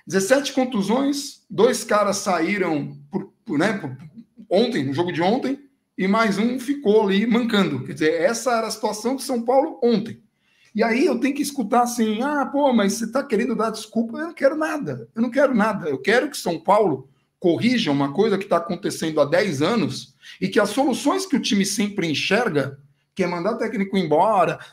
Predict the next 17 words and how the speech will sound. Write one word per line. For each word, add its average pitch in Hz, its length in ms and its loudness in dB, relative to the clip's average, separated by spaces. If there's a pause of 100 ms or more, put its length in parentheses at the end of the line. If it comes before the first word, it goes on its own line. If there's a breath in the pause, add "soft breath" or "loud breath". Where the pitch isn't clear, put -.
(100)
ou 190 140 10
reformular 196 540 4
elenco, 226 400 0
não - 160 2
tão 240 140 0
funcionando, 214 580 0
porque 226 260 0
quem 381 280 -2
reformula 208 460 0
o 165 40 2
elenco, 185 480 0 (300)
ou 180 100 -4
mesmo 269 340 -2
quem 285 200 -4
contrata 196 380 -2
o - 40 -20
técnico, 202 460 -4